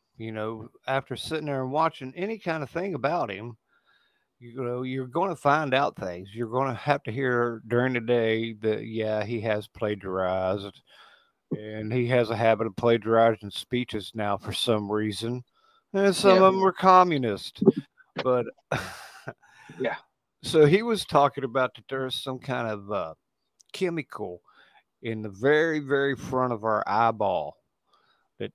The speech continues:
Speaker 1: talks to our brain specifically about making us, when we look at danger as a human being, we have the ability to run, you know, to not pass out when we turn around and see a saber-toothed tiger,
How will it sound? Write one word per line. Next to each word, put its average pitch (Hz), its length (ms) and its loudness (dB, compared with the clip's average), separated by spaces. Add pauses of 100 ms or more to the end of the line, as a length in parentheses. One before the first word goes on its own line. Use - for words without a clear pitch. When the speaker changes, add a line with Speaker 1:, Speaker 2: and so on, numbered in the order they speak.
Speaker 1:
talks 120 360 0
to 117 240 -4
our 120 160 0
brain 110 640 -4 (180)
specifically 107 1120 -6
about 110 380 -2
making 120 360 -4
us, 110 340 -4 (720)
when 123 180 0
we 131 140 4
look 135 260 2
at 123 180 -8
danger 135 720 0
as 117 180 -6
a 107 60 -8
human 113 400 -6
being, 127 460 -4 (300)
we 123 260 0
have 117 260 2
the 113 320 -2
ability 117 640 2
to 104 380 -6
run, 104 460 -2 (300)
you 104 160 -8
know, 92 380 -6
to 110 260 -8
not 123 320 0
pass 110 380 -2
out 107 260 -2
when 113 140 -10
we 117 100 -2
turn 113 260 -2
around 104 340 -4
and 95 80 -8
see 101 200 -8
a 101 80 -6
saber-toothed 98 760 -10
tiger, 107 440 0